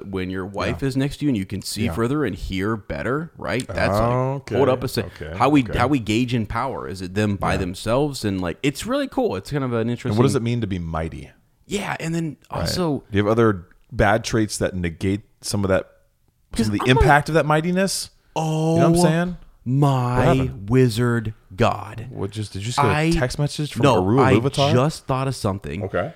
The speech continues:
Speaker 1: Remember how last episode we were talking about the imperishable flame?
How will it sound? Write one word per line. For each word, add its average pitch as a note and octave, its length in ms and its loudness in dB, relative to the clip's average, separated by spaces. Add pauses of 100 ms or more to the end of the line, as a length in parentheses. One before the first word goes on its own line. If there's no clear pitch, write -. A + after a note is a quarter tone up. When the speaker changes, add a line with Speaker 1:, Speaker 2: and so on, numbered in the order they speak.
Speaker 1:
Remember G3+ 220 2
how A3+ 140 -4
last A#2+ 400 -4
episode A#2 280 -4
we G#2+ 80 -2
were G2+ 80 0
talking G#2 400 -4
about F#2+ 300 -4
the G2 180 -2
imperishable G2 520 -2
flame? E2+ 340 -6